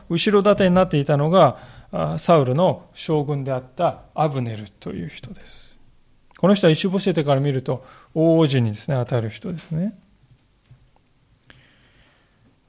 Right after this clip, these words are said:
で、サウル王はですね、えー、生きている時にすでに神様の命令に従わなかったので、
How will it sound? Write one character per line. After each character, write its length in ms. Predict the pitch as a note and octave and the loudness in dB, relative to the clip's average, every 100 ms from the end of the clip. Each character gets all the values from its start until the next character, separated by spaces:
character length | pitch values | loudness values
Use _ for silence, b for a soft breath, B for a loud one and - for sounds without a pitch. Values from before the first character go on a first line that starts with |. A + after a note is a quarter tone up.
| - | 0
で、 220 | F3+ F3 | 2 2
サ 200 | F3+ A#3+ | 4 4
ウ 80 | C4+ | 4
ル 80 | |
王 80 | C#4+ | 6
は 100 | A#3 | 6
で 120 | D#3+ | 6
す 100 | D3+ | 4
ね、 360 | E3+ D3+ - - | 2 2 0 -10
え 280 | G3+ F3 F3 G#3 | -4 -2 0 0
ー、 20 | |
生 60 | |
き 80 | A3+ | 2
て 80 | B3+ | 4
い 40 | |
る 120 | F3+ E3+ | 4 4
時 200 | D#3+ D#3 | 4 4
に 120 | D3+ | 2
す 120 | G#3+ | 2
で 120 | G3 | 2
に 80 | D#3+ | 2
神 240 | - G#3+ | 2 2
様 160 | G3+ F3 | 4 2
の 100 | D3+ | 2
命 200 | D3+ D#3 | 4 2
令 100 | D3+ | 2
に 80 | C#3+ | -2
従 260 | - E3+ | -2 0
わ 100 | F3 | 0
な 120 | F3 D#3+ | 0 -2
か 80 | |
っ 100 | C#3+ | -4
た 140 | - C3 | -6 -12
の 100 | A#2+ | -4
で、 240 | F#3 F#3 | -2 -4